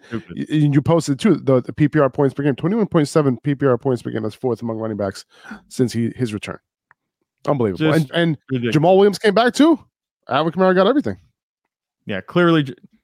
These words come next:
Speaker 1: y-, the Jamal Williams, just a guy allegations have been proven true.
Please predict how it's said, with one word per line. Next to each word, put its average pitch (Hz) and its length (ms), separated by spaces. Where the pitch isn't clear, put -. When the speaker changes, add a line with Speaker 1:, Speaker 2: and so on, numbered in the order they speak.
Speaker 1:
y-, 139 180
the 139 220
Jamal 156 380
Williams, 165 680
just 151 260
a 165 40
guy 147 200
allegations 127 580
have 117 120
been 113 100
proven 113 260
true. 87 260